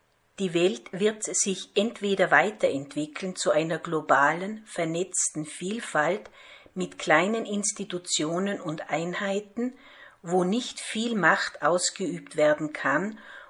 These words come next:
und wo solidarisch und ökologisch gewirtschaftet und politisch gelebt wird.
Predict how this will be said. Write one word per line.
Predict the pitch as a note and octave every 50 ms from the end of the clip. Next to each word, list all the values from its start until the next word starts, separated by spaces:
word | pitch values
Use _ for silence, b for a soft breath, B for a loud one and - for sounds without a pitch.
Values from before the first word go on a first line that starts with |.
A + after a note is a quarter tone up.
| B
und | B F3+ F3 E3 D#3 E3
wo | F3+ F#3+
solidarisch | F#3+ - - F3+ D#3+ D#3+ D#3 D3+ - D3 C3 C3+ D3+ E3 F3 G3+ G#3 G#3+ - - - -
und | - E3 E3 - -
ökologisch | D#3 - - - E3 D3 D3+ D3 D3 E3 F#3 - - G#3+ G#3+ - -
gewirtschaftet | - - C3 D3 D#3 D#3 C#3+ - - - - F#3 F3+ - - - - F#3+ F#3+ -
und | F3+ E3+ E3 -
politisch | - F3+ E3+ D#3+ D#3 D#3+ - - - - - - -
gelebt | - G3 F#3 F3+ E3 D#3+ D#3+ - - - C#3
wird. | C#3 C#3+ C#3 C#3 -